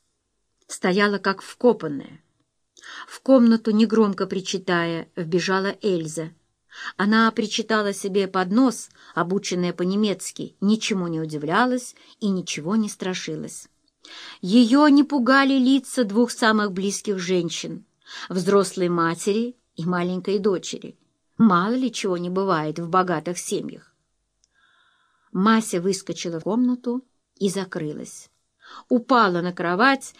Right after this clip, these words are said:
и дала волю слезам. Может быть, мать унизила её горше, чем Вячик. Она не поверила.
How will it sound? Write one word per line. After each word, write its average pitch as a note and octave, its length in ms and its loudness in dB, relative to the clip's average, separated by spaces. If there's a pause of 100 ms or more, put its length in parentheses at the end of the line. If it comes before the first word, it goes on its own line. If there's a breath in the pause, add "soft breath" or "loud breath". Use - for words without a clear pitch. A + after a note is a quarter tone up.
(220 soft breath)
и G#3+ 100 0
дала G3+ 340 2
волю F#3+ 300 0
слезам. F3 680 -2 (720)
Может E3 400 -4
быть, E3 440 -6 (400)
мать G#3+ 760 -2
унизила E3+ 560 -6
её E3 520 -8 (340)
горше, G#3 720 -2
чем F#3 480 -10
Вячик. C#3+ 720 -14 (640)
Она F#3 380 -2
не F3 140 -2
поверила. D3+ 680 -12